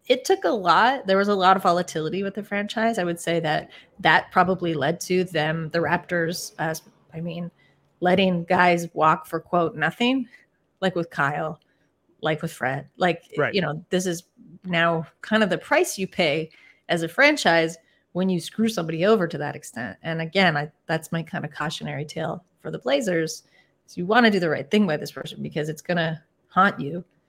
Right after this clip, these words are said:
Speaker 1: if you're a decent franchise for seasons to come. <laughs>
Speaker 2: A-, and, and I think the, the Raptors are an interesting one because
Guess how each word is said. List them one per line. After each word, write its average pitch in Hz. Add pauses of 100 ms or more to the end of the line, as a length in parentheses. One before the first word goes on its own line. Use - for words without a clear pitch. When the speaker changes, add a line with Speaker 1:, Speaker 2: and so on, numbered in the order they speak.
(220)
Speaker 1:
if -
you're 196
a 180
decent 247
franchise -
for 180
seasons 175
to 165
come. 170 (720)
<laughs> -
Speaker 2:
A-, -
and, 269
and 247
I 226
think 233
the, 190
the 180
Raptors 175
are 151
an 143
interesting 160
one 135
because 139